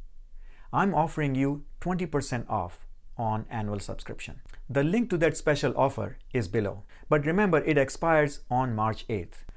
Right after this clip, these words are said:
So I hope you will take advantage of this special promotion and sign up today so you can get full access to premium content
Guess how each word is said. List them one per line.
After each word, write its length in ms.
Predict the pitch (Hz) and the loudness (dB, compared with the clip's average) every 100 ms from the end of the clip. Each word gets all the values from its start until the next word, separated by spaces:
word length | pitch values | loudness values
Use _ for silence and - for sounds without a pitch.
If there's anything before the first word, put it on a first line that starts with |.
| - - - | -12 -10 -6
So 160 | - 151 | 4 4
I 100 | 170 | 4
hope 300 | 196 208 139 | 2 2 2
you 140 | 165 | 4
will 160 | 170 170 | 2 2
take 260 | 165 151 | 0 2
advantage 500 | 131 123 151 156 131 | 2 2 0 2 2
of 140 | 117 101 | 2 2
this 160 | 117 | -2
special 320 | - 113 120 | 2 2 2
promotion 560 | - 104 120 127 104 98 - - | -2 -2 -2 -2 -4 -6 -8 -2
and 160 | 135 | 0
sign 300 | - 139 143 | 2 2 2
up 100 | 135 | 0
today 360 | - 120 101 92 - - - | 2 2 2 0 -10 -10 -8
so 180 | - | 2
you 160 | 123 131 | 4 4
can 160 | 135 120 | 2 0
get 220 | 110 - | 0 -2
full 280 | - 175 117 | 0 2 4
access 380 | 117 - 117 | 2 2 0
to 140 | - 113 | 2 -2
premium 400 | 120 127 139 139 | -2 -2 -2 -4
content 560 | 135 139 143 165 170 | -4 -4 -4 -8 -10